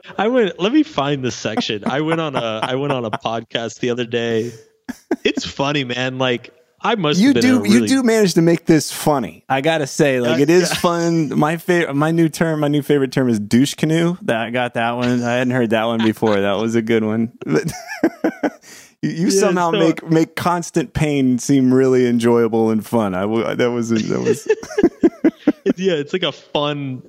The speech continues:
Speaker 1: pessimism. Um, if you don't mind, I, I, I'll read an excerpt really quick. I went on a podcast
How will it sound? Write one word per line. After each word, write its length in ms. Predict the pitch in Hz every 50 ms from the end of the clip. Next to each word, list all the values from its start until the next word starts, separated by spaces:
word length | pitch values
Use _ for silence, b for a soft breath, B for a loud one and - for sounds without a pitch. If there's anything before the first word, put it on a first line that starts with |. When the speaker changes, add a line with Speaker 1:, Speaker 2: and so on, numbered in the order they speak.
| _ _ 160 _
Speaker 1:
pessimism. 720 | - 147 123 120 - 127 113 110 107 101 104 101 101 101 107 B B B B - - -
Um, 360 | 127 123 123 120 117 - - - - 311
if 120 | 160 156
you 60 | 185 -
don't 220 | 233 190 156 143
mind, 320 | 139 139 143 143 139 135
I, 180 | 123 117 117 120
I, 220 | 120 117 127 131 123 113
I'll 200 | 113 127 127 127
read 240 | 123 123 131 139 135
an 120 | 131 113
excerpt 420 | 104 101 113 107 - - 104 101 95
really 220 | 101 101 98 101
quick. 280 | 101 101 - 110 104 -
I 80 | 113 120
went 180 | 131 156 160
on 120 | 156 143 131
a 60 | 110
podcast 720 | - - - 113 113 113 113 - 113 104 107 101 - -